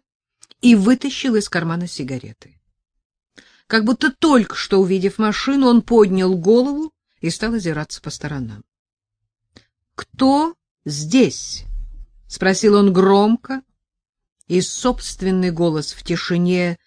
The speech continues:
пустой ночной стройки показался ему жалким и испуганным. Честный человек,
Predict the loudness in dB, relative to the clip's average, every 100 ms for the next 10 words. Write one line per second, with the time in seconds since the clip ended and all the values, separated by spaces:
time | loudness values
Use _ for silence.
0 | _ -8 -8 -4 -2 -2 -2 -6 -6 -6
1 | -6 -2 -2 -2 -4 -6 -6 -4 -4 -6
2 | -6 -4 -6 -8 _ -10 -6 -2 -2 -4
3 | -8 -10 -8 -6 -8 -10 -10 -8 -8 -10
4 | -14 _ _ _ _ _ _ _ -6 0
5 | 0 0 -2 -2 -4 -4 -2 0 -2 -4
6 | -8